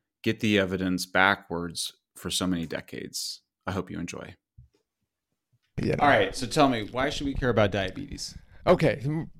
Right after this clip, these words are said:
Speaker 2: uh, simple answer is we have an epidemic of diabetes. The incidence, prevalence of this disease has increased over six hundred percent in sixty years, from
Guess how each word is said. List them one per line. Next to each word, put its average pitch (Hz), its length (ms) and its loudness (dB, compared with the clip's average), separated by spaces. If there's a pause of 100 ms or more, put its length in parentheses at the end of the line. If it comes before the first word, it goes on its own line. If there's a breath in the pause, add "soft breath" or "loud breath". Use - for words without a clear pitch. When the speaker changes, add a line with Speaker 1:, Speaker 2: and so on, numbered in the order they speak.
(400)
Speaker 2:
uh, 139 760 8 (920)
simple 175 300 8
answer 151 360 4
is 120 280 -2
we 143 160 6
have 135 140 6
an 131 80 4
epidemic 131 480 4
of 107 100 -4
diabetes. 117 600 6
The 131 540 6
incidence, 151 600 6
prevalence 190 540 4
of 123 80 -6
this 135 180 4
disease 135 400 4
has 131 160 0
increased 135 480 2
over 117 180 4
six - 320 2
hundred 120 260 2
percent - 460 4 (600 loud breath)
in - 640 4
sixty - 380 4
years, - 460 4
from 98 500 4